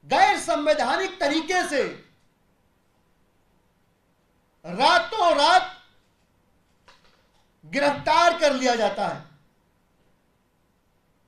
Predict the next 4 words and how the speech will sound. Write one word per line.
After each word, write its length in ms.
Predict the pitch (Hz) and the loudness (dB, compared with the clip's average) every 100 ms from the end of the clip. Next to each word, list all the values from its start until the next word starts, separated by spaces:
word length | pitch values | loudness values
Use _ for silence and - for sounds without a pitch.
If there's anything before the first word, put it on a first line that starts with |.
| _ _ _ _ _ _ _ _ _ _ _ _ _ _ _ | _ _ _ _ _ _ _ _ _ _ _ _ _ _ _
इसका 360 | 320 320 381 403 | -14 -4 2 4
मतलब 400 | 349 339 403 415 | 2 -2 -2 -2
साफ 340 | 320 277 - | 2 2 0
है, 200 | 160 143 | -4 -14